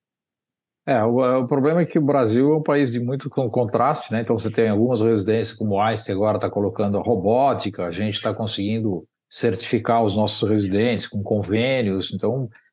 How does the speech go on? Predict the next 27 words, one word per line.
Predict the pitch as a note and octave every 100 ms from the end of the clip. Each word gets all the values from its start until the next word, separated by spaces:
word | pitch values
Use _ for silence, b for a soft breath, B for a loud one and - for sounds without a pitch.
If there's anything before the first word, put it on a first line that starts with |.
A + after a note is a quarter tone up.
| _
mas | G#2 G#2 -
depende | D3+ D3+ C3 C3 B2+
de, | B2+
de, | G#2+ - A2 B2 A#2+ G#2
de, | G2 G#2 F#2
de, | - A2+ A2
da | A2+
parte | A2 A#2 -
financeira, | - D3+ A2 B2+ A2 F#2 G2+
né? | -
Tem | A2+ G#2+ G2+
residência | G#2+ G2 A#2+ A#2+
que | B2+
não | C3+ G#2+
tem | B2+ A#2+
flexível, | A#2+ G#2 - B2 C#3 C3 G2 F2+ F#2+
isso | F#2 A2+
tudo | G#2 A#2+ B2
acaba, | B2 A#2+ C3+ A#2+ - - _ _ _ _ A2
é, | G#2 F#2+ - - -
atrapalhando | A2 G#2 A2+ G#2 A#2 A2 A2
um | G#2
pouco, | A#2+ C3 B2+
mas | G#2 G#2+
eu |
acho | A2+ -
que | A#2+